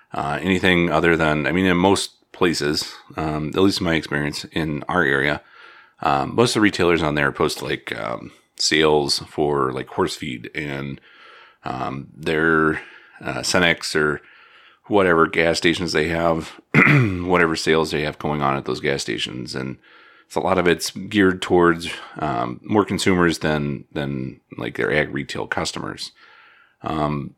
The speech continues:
you know, so the Facebook page is mostly for, like, the everyday person that's gonna buy from them, not necessarily people like me. <clears throat> Wow, I'm, I'm really dry throat today, but, um, you know, on, I know a few of them that have Twitter, uh, that do the same thing, but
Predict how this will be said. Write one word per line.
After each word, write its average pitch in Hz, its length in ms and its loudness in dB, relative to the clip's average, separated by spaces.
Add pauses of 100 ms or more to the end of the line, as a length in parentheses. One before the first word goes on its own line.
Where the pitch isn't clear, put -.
you 107 180 4
know, 90 120 4
so 101 460 6 (500)
the - 60 -18
Facebook 117 440 0
page 87 340 2
is 78 160 -4
mostly 78 280 -4
for, 76 340 -4
like, - 280 -6
the 85 120 0
everyday 80 280 0
person 82 340 -2
that's - 120 -12
gonna 76 140 -6
buy 69 220 -2
from 64 180 -12
them, 107 220 -12
not - 280 -2
necessarily 82 560 -2
people 101 220 0
like 104 180 2
me. 135 260 2 (720)
<clears throat> - 100 4 (520)
Wow, 71 380 0 (100)
I'm, 90 140 -6
I'm 82 220 -4
really 95 220 4
dry 85 260 0
throat 95 280 4
today, 85 220 4
but, 95 200 0 (640)
um, 92 460 2 (720)
you 120 80 4
know, 113 120 6
on, 98 260 2 (180)
I 107 100 0
know 110 220 4
a 92 60 2
few 127 200 2
of 117 80 4
them 117 140 4
that 90 140 2
have 90 120 0
Twitter, 139 480 2 (140)
uh, 82 260 0
that 80 180 2
do 87 120 2
the 82 80 2
same 85 220 -2
thing, 131 340 0
but - 400 -2